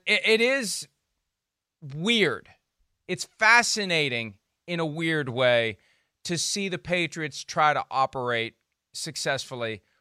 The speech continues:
when they're so much less than what they used to be. And you, you, you almost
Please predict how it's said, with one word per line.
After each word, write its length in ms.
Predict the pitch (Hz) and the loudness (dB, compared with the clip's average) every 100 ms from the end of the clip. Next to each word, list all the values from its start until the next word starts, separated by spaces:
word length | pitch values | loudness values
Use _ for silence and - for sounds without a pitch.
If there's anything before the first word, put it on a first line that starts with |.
| _ | _
when 240 | 131 151 151 | -4 -2 -2
they're 140 | 143 | -6
so 600 | 139 - 160 143 135 123 - _ _ _ - | -6 -4 -2 0 -2 -6 -12 _ _ _ -8
much 380 | 139 139 - | -2 -2 -4
less 320 | 120 131 127 - | -4 -4 -4 -8
than 220 | 120 110 | -12 -8
what 180 | 113 - | -8 -6
they 100 | 107 | -10
used 440 | 98 107 95 - | -8 -8 -10 -14
to 80 | 95 | -16
be. 420 | 76 117 95 - _ _ _ _ _ | -10 -8 -8 -12 _ _ _ _ _
And 340 | 180 202 185 151 _ _ _ _ | 0 2 0 -6 _ _ _ _
you, 140 | 175 185 | -14 -12
you, 140 | 185 202 _ _ _ _ _ _ _ _ _ _ | -12 -12 _ _ _ _ _ _ _ _ _ _
you 160 | - 226 | -6 2
almost 400 | 285 392 302 - | 4 4 0 -4